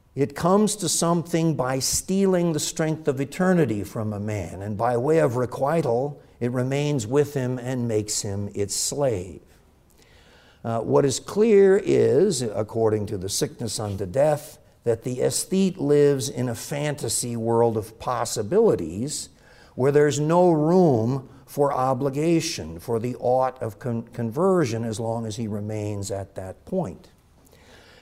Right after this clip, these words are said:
And thus, in the concluding unscientific postscript, Kierkegaard writes that every moment of the aesthetic existence is wasted. It's wasting time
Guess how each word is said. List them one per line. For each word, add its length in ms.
And 160
thus, 320
in 160
the 80
concluding 500
unscientific 800
postscript, 600
Kierkegaard 640
writes 440
that 240
every 520
moment 640
of 260
the 140
aesthetic 600
existence 960
is 180
wasted. 880
It's 160
wasting 580
time 600